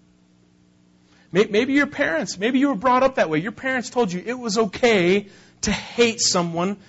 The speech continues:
with a different color skin. You, you hate them, but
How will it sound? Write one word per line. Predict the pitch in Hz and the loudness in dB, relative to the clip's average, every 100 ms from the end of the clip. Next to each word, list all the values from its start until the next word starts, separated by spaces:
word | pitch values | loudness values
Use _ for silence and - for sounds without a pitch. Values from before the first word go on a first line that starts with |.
| - | -4
with | 190 185 | -2 -2
a | |
different | 139 220 220 208 | 2 2 2 -4
color | - 208 185 | 0 0 0
skin. | - - 190 156 110 - - - _ _ _ _ _ _ _ _ _ _ _ _ _ _ _ _ _ _ | -2 -2 -2 -4 -8 -20 -20 -20 _ _ _ _ _ _ _ _ _ _ _ _ _ _ _ _ _ _
You, | 170 240 | -4 -4
you | 180 208 | 2 2
hate | 214 - 247 294 - | 2 2 4 4 4
them, | 156 139 151 220 - - _ _ _ _ _ _ _ | -2 -2 -2 -4 -8 -20 _ _ _ _ _ _ _
but | 139 202 190 - | 0 2 2 0